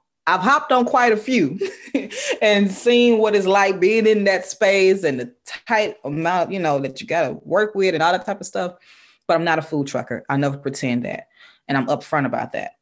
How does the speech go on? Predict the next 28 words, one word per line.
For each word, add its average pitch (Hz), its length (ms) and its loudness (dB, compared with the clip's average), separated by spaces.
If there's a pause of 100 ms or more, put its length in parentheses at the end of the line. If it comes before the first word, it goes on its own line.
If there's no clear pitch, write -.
(120)
But 151 60 -2
what 151 160 2
I 131 80 0
will 185 360 0
do 147 220 -4
is 131 180 -6
say, 123 160 -4
"Hey, 135 460 -6 (1000)
based 190 340 0
upon 170 560 -2
my 143 120 0
observations 139 1120 -4
of 135 380 -6 (100)
being 143 220 0
to - 120 -8
almost 131 320 -6
five 143 280 -2
hundred 139 260 -6
food 123 260 -8
trucks - 460 -12 (520)
and 127 600 -2 (460)
interviewing 143 840 0
close 139 320 -4
to 139 160 -2
a 127 60 -2
hundred 127 420 -4
of 120 160 -6
them 135 300 -12